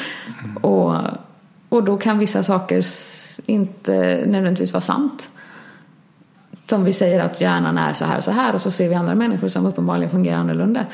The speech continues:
Speaker 1: Mm.
Speaker 2: Då kan ju inte det vara sant för deras hjärnor. Och ju mer vi läser på om hjärnan, ju mer starkare verktyg vi får för att kunna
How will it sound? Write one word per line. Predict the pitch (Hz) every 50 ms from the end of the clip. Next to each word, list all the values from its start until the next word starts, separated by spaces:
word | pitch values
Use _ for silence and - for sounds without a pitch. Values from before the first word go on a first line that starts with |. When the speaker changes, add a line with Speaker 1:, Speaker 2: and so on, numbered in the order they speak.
| - - - -
Speaker 1:
Mm. | 120 110 107 98 95 107
Speaker 2:
Då | - 208
kan | 214 214
ju | 226 254
inte | 262 254
det | 226 202
vara | 208
sant | 202 - 190 196 208 196
för | - 277
deras | 285 240 190 180
hjärnor. | 202 190 175 170 180 190 170 170 - - - - - _ - - - - - - - - - - -
Och | - - - - 165 175
ju | 180 175 180
mer | 180 175 170 170 175
vi | 180 175
läser | 180 175 165 165 170 - 175 170
på | - - 180 180
om | 180 175 190
hjärnan, | 180 170 170 170 170 165
ju | 170
mer | 170 170 160 160 165 170 - - - - - - - - - - - - - - - - - - - - - - - - - - 226 - - - - - - - - -
starkare | - - - - - - 190 180 170 165 - - 170 160 156 156 151 151 151 - - - 190 - - - -
verktyg | 165 165 165 185 180 170 156 147 143 - - - 165 165
vi | 180 165
får | 170 - 233 233 180 147 143 151 165 160
för | - - - 160 156
att | 151 156 156
kunna | - 165 156 147 147 147 139 151